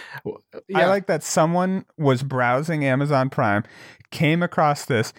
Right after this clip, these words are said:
Speaker 2: and thought, "Oh, these two look like they know how to cook."
Speaker 1: <laughs>
Speaker 2: I'm
Speaker 1: I
Speaker 2: gonna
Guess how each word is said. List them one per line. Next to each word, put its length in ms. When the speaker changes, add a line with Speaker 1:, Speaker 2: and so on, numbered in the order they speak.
Speaker 2:
and 140
thought, 240
"Oh, 240
these 240
two 320
look 280
like 180
they 120
know 320
how 160
to 80
cook." 320
Speaker 1:
<laughs> 20
Speaker 2:
I'm 140
Speaker 1:
I 100
Speaker 2:
gonna 220